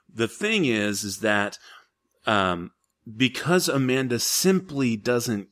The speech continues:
care, she,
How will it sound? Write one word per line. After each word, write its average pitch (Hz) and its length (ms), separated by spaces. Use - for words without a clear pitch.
care, 113 800
she, - 640